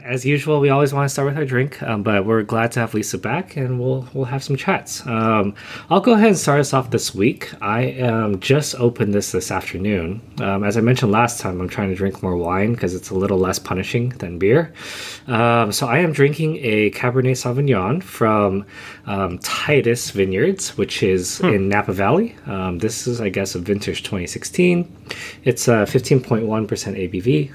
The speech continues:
Speaker 1: Um, I actually got, I picked this up, <laughs> uh, when I went with a buddy to go, for him to pick up some stuff from this, uh,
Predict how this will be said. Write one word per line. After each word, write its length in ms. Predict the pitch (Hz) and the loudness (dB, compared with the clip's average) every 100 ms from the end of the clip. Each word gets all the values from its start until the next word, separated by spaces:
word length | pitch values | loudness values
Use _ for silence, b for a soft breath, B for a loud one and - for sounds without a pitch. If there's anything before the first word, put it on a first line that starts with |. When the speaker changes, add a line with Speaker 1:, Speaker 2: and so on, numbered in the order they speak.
| - | -12
Speaker 1:
Um, 460 | 101 101 98 92 98 B B B - | -6 -2 -2 -2 -6 B B B -2
I 100 | 190 | -2
actually 260 | 226 233 | 2 0
got, 260 | 151 123 - | 2 0 0
I 60 | 135 | -2
picked 240 | 127 240 | 2 2
this 200 | 294 - | 2 2
up, 140 | 143 147 - | 2 2 0
<laughs> 80 | |
uh, 300 | 175 123 110 | -2 2 2
when 340 | 104 110 107 113 B B B B | 2 2 0 -2 B B B B
I 80 | 110 | 0
went 260 | 107 127 135 | 4 4 4
with 160 | 123 | 2
a 60 | 117 | 2
buddy 400 | 101 104 117 143 | 0 4 4 2
to 260 | - - 104 | 0 0 2
go, 220 | 110 101 | 0 -2
for 200 | - 113 | -2 -2
him 300 | - 117 107 | 0 2 2
to 80 | 120 | 2
pick 180 | 117 113 | 0 0
up 80 | 123 | 0
some 140 | 123 | -2
stuff 260 | 110 107 107 | -2 -4 -4
from 240 | - 98 | -2 0
this, 340 | 95 95 - 107 | 0 -2 -4 -4
uh, 300 | 95 90 | -4 -4